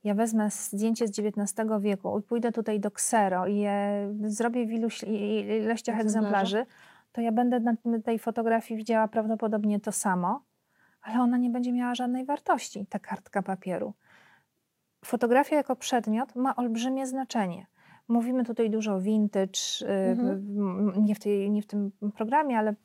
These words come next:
Speaker 1: już mówi się o tym, mm,
Speaker 2: Tak, coraz
Speaker 1: dosyć,
Speaker 2: częściej, coraz bardziej jest
Speaker 1: mm,
Speaker 2: popularny. Dużo
Speaker 1: dosyć
Speaker 2: festiwali.
Speaker 1: otwarcie,
Speaker 2: Tak.
Speaker 1: y, tak. Y, natomiast, y, co tak naprawdę znaczy vintage? To znaczy to, że ten fotograf tego dotykał, że ten fotograf w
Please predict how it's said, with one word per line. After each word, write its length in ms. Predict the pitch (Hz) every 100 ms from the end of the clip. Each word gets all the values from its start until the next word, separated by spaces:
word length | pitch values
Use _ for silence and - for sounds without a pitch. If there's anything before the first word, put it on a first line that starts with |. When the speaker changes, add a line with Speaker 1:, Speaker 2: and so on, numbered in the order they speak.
| -
Speaker 1:
już 180 | 220 -
mówi 260 | 226 202 185
się 180 | 185
o 60 | 175
tym, 160 | 185 180
mm, 380 | 202 190 190
Speaker 2:
Tak, 160 | 190 202
coraz 200 | 196 226
Speaker 1:
dosyć, 140 | 220
Speaker 2:
częściej, 360 | 247 240 - 233
coraz 420 | - 220 208 -
bardziej 240 | 208 208 220
jest 100 | 214
Speaker 1:
mm, 120 | 208
Speaker 2:
popularny. 400 | 233 294 202 202
Dużo 120 | 214
Speaker 1:
dosyć 320 | 220 220 240
Speaker 2:
festiwali. 280 | 247 226 240
Speaker 1:
otwarcie, 640 | 226 202 226 - 196 196 -
Speaker 2:
Tak. 140 | 214 208
Speaker 1:
y, 200 | 208 208
tak. 340 | 226 175 180 -
Y, 220 | 214 208
natomiast, 640 | 214 220 233 226 226 -
y, 360 | 220 226 214 208 202 208
co 120 | 269
tak 160 | 262 220
naprawdę 440 | 202 196 185 185
znaczy 340 | 175 175 190
vintage? 400 | 185 156 170 - -
To 140 | 233
znaczy 400 | 233 226 190 202
to, 320 | - 175 185 - - _ -
że 120 | 214
ten 160 | 226
fotograf 560 | 226 208 - 214 196 202
tego 240 | 202 202
dotykał, 600 | 196 190 180 - 196 247 - -
że 120 | 202
ten 160 | 202 196
fotograf 640 | 208 214 196 190 190 - _ _ _ -
w 180 | 185